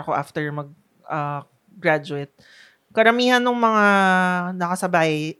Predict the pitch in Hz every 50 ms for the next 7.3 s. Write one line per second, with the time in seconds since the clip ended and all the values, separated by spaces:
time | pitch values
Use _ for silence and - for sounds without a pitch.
0 | _ _ _ - 165 - 175 180 175 175 175 180 185 190 185 170 165 156 151 147
1 | 143 151 160 - _ _ _ _ _ _ _ _ _ _ _ _ _ - 214 262
2 | 370 359 320 403 320 226 190 180 - 190 196 190 185 175 175 185 190 - _ _
3 | - 175 - 294 240 240 226 214 - - 190 202 202 208 220 220 196 180 151 -
4 | 180 170 170 160 160 165 165 175 170 170 160 151 160 156 151 - - - - -
5 | - - - _ _ _ _ _ _ _ _ _ 214 220 220 226 226 226 226 220
6 | 214 220 214 208 208 208 202 196 208 202 196 180 190 185 208 190 175 180 175 175
7 | 175 175 175 170 170 170